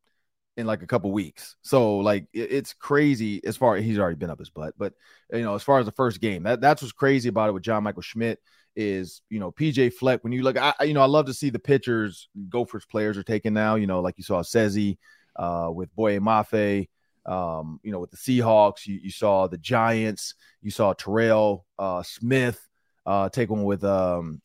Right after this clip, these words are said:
Antoine Winfield and Ko Kieft. Uh, so you're starting to see a lot of Gophers in the N F L. Carter Coughlin was in that picture as well with the Giants. Um, so you're starting to see, you know, John Michael Schmidt, Carter Coughlin.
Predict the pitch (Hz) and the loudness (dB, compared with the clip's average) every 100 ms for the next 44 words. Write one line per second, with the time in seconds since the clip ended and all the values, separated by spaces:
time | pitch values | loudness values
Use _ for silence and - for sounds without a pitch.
0 | 131 135 123 113 120 117 120 117 104 95 | -4 0 0 2 0 0 4 4 4 0
1 | 87 - 147 143 127 - _ _ _ - | -4 0 6 6 6 0 _ _ _ 0
2 | 110 104 101 120 123 214 214 185 - 135 | 2 2 0 -2 2 6 6 6 4 4
3 | 123 135 147 147 143 120 139 135 127 127 | 6 6 8 6 6 4 4 2 -2 0
4 | 123 117 110 - 120 120 117 110 123 110 | 0 0 -2 2 4 4 4 4 4 4
5 | - 123 117 117 110 113 110 - 110 104 | 2 2 2 0 0 0 0 0 -4 -4
6 | 95 107 113 113 110 - _ _ 113 101 | -2 2 6 6 6 -2 _ _ -12 -6
7 | 110 120 120 113 _ _ _ _ _ _ | 0 2 0 -2 _ _ _ _ _ _
8 | _ _ _ _ _ _ - 123 101 120 | _ _ _ _ _ _ -2 0 0 -4
9 | 117 143 139 127 - 131 120 120 110 123 | 0 6 6 4 -2 -2 0 -2 -2 0
10 | 123 120 113 120 113 117 104 120 120 110 | 2 0 -2 -6 -2 -2 0 4 4 2
11 | 113 107 | -2 -4